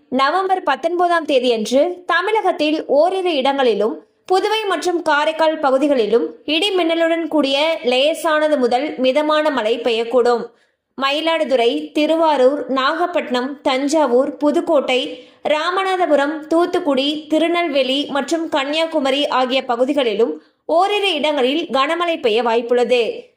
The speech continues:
So, வந்து பாத்தீங்கன்னா, சென்னை வானிலை ஆய்வு மையம் ஒரு முக்கியமான அப்டேட்டை வெளியிட்டிருக்காங்க. அதுல என்ன சொல்லியிருக்காங்கன்னா, வளிமண்டல கீழடுக்கு சுழற்சியின் காரணமாக தமிழகத்துல பல மாவட்டங்கள்ல அடுத்த இரண்டு நாட்களுக்கு மழைக்கு வாய்ப்பு இருப்பதாக சொல்லியிருக்காங்க.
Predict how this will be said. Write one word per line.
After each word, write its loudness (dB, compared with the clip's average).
So, 0
வந்து -2
பாத்தீங்கன்னா, 0
சென்னை -2
வானிலை 0
ஆய்வு 0
மையம் -2
ஒரு 2
முக்கியமான 0
அப்டேட்டை -2
வெளியிட்டிருக்காங்க. 0
அதுல 0
என்ன 0
சொல்லியிருக்காங்கன்னா, 0
வளிமண்டல 0
கீழடுக்கு 0
சுழற்சியின் 0
காரணமாக -2
தமிழகத்துல 0
பல 0
மாவட்டங்கள்ல 0
அடுத்த 0
இரண்டு 0
நாட்களுக்கு 0
மழைக்கு 0
வாய்ப்பு -2
இருப்பதாக 0
சொல்லியிருக்காங்க. 2